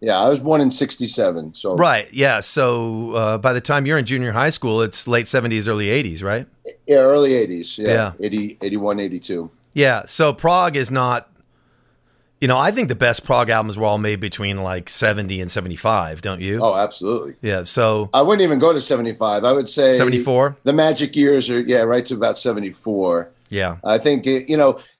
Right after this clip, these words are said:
Speaker 1: uh, obviously the, the E L P, they, they all kind of had their classic trilogies. Yes had, Yes album, Fragile, Close to the Edge.
Speaker 2: Right.
Speaker 1: Genesis had, uh, I would say, like, Foxtrot, uh,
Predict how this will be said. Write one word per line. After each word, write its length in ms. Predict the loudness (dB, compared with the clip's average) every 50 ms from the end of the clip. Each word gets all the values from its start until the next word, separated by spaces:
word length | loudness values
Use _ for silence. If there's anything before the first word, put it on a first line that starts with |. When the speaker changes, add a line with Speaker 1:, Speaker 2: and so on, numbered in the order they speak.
| _ -8 -4
Speaker 1:
uh, 220 | -2 0 0 2 2
obviously 600 | 2 2 2 0 0 0 2 2 4 4 4 4
the, 160 | 2 2 0 2
the 300 | 2 0 0 2 4 4
E 40 |
L 160 | 6 6 4 2
P, 600 | 0 0 0 2 2 2 2 2 0 -2 -6 _ _ _ _ _ _ _ -16 -8 -2
they, 220 | 0 2 2 0 0
they 200 | 0 0 2 4
all 160 | 2 2 2
kind 220 | 2 2 2 2
of 60 | 4 2
had 120 | 0 2
their 120 | 0 -2 -2
classic 580 | -4 -2 0 2 2 2 2 0 -4 -6 -8
trilogies. 720 | -6 -2 0 2 2 2 0 0 -4 -8 -6 -6 -4 0
Yes 260 | 2 2 2 2 0
had, 320 | 0 0 2 2 2 0 -2 -8 _ _ _ 0
Yes 300 | 2 2 2 2 2 2
album, 280 | 4 4 4 2 0
Fragile, 460 | -2 0 0 0 0 0 -2 -4 -6
Close 300 | -2 -2 -2 -2 -2 -4
to 40 | -6 -4
the 120 | -2 0
Edge. 440 | 0 0 0 -2 -4 -8 -10 -14 -8 -4
Speaker 2:
Right. 280 | 0 0 0 0 0
Speaker 1:
Genesis 580 | 0 2 2 2 2 0 0 0 0 0 0 0
had, 340 | 2 2 2 2 2 2 2
uh, 340 | 2 2 2 2 2 0 0 -4 _ _ _ -2
I 80 | -2 0
would 100 | 0 0
say, 200 | 0 0 0 2
like, 180 | 2 0 -2 -2
Foxtrot, 800 | 0 0 0 2 0 -4 -4 0 2 2 4 4 4 2 0 -2 -8 _ -6
uh, 480 | -2 -2 0 0 0 0 0 0 -2